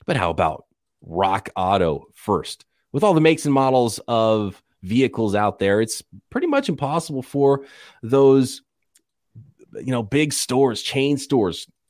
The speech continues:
even car, car dealerships, obviously you're gonna have the parts, but they have to always order everything for your car when you take your car in, right? It always takes an extra week or two to get something done. Plus the markup, fifty to a hundred percent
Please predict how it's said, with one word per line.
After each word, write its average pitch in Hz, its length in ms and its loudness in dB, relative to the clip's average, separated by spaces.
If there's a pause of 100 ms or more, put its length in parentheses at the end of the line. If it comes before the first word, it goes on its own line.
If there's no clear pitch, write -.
(120)
even 175 440 -4
car, 180 260 2
car 185 240 0
dealerships, 147 480 -2
obviously 135 380 0
you're 123 100 0
gonna 117 120 0
have 123 180 -2
the 104 60 -10
parts, 135 280 -2
but 123 140 -8
they 127 80 -4
have 143 100 -4
to 160 80 -2
always 170 220 2
order 226 320 4
everything 92 400 0
for 101 100 -8
your 90 140 -6
car 104 300 -2
when 101 100 -2
you 98 100 -2
take 101 260 -2
your 101 120 -2
car 92 320 -4
in, 92 120 -4
right? 107 280 -2
It 123 80 -4
always 127 240 -2
takes 139 200 0
an 131 80 0
extra 160 320 0
week 247 320 -2
or 139 80 -2
two 98 360 -4 (340)
to 117 80 2
get 131 180 2
something 156 360 0
done. 196 320 4
Plus 196 300 0
the 185 140 0
markup, 190 540 2
fifty 170 380 -2
to 165 180 2
a 151 60 4
hundred 175 240 2
percent 170 380 0